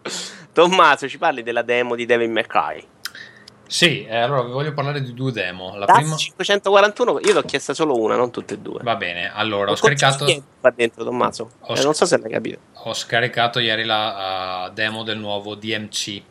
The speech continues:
Speaker 2: eh, cioè il gioco sviluppato da Ninja Theory per conto di Capcom. Eh, gioco, ehm, che è stato un po' sotto l'occhio critico della, della community di videogiocatori,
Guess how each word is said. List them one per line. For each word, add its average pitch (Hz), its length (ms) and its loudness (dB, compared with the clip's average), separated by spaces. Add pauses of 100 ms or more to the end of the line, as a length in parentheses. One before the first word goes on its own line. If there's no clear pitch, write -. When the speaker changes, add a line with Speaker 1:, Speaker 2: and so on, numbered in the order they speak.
(240)
Speaker 2:
eh, 98 280 -8
cioè 104 220 -2
il 101 120 0
gioco 110 600 -6 (340)
sviluppato 107 640 -4
da 107 180 -4
Ninja 110 300 -8
Theory 113 580 -6
per 104 260 -4
conto 101 340 -10
di 95 140 -12
Capcom. 92 720 -6 (400)
Eh, 95 160 -6
gioco, 98 1120 -2
ehm, 90 440 -12 (720)
che 120 200 0
è - 20 2
stato 107 320 -2
un 101 80 -12
po' 107 180 -2
sotto 101 960 -4
l'occhio 110 420 -4
critico 113 560 -8
della, 98 460 -4
della 101 200 -4
community 113 920 -6
di 98 140 -12
videogiocatori, 110 920 -4